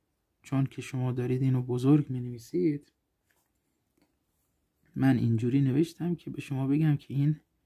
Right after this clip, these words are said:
خیلی درشت نوشته نشه و جمع و جور بنویسید.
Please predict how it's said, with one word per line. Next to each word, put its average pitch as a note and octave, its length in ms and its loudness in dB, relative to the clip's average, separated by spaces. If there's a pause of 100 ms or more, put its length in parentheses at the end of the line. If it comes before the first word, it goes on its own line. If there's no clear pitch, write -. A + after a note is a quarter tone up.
(440)
خیلی C3 800 -2 (640)
درشت B2+ 440 -4
نوشته A#2+ 300 -4
نشه E3+ 360 0
و C#3 100 2
جمع A#2 300 2
و A2 40 -4
جور G#2 200 -10
بنویسید. - 580 -20